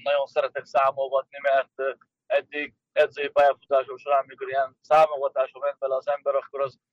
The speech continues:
nem mindig sült el jól. Én azt gondolom, hogy szépen lépésről lépésre kell haladnunk, és gyűjtögetni a, a, a pontokat.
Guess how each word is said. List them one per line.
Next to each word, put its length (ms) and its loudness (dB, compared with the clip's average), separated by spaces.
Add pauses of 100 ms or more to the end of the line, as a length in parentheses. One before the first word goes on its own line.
(160)
nem 180 -2
mindig 340 -14
sült 340 -4
el 100 8
jól. 380 6 (280)
Én 60 0
azt 180 6
gondolom, 440 4
hogy 300 0 (100)
szépen 460 4
lépésről 500 -4
lépésre 440 -4
kell 160 -2
haladnunk, 560 2
és 440 -8 (260)
gyűjtögetni 600 -2
a, 340 6
a, 340 -4
a 160 -6
pontokat. 580 -2